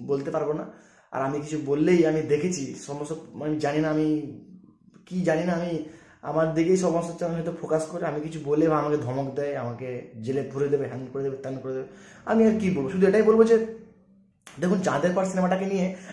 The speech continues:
এক একটা cinema এরকমই হয়, তাকে just দূর থেকে দেখতে ভালো লাগে, তার কাছে গিয়ে তাকে টাচ করতে ভালো লাগে না। চাঁদের পাহাড় কিংবা অ্যামাজন অভিযান হচ্ছে এরকম একটা বাংলা ইতিহাস,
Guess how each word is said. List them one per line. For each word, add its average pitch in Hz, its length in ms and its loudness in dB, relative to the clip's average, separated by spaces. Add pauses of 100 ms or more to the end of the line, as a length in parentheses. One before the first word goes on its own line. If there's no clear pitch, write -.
(100)
এক 156 120 6
একটা 175 240 -2
cinema 165 320 -2
এরকমই 170 440 2
হয়, 170 240 6
তাকে 160 380 -2 (360)
just 175 160 0 (120)
দূর 156 200 -4
থেকে 180 160 -4
দেখতে 143 320 -4
ভালো 107 200 -2
লাগে, 92 160 -8
তার 139 180 -6
কাছে 143 260 -8
গিয়ে 151 160 -4
তাকে 147 520 0 (580)
টাচ 151 200 -4
করতে 151 240 -4
ভালো 110 200 -4
লাগে 101 160 -10
না। 107 140 -12
চাঁদের 131 340 -4
পাহাড় 147 200 -2
কিংবা 147 160 -2
অ্যামাজন 135 320 0
অভিযান 135 260 -4
হচ্ছে 139 160 -6
এরকম 127 240 -4
একটা 127 200 -8
বাংলা 113 300 -4
ইতিহাস, 117 300 -6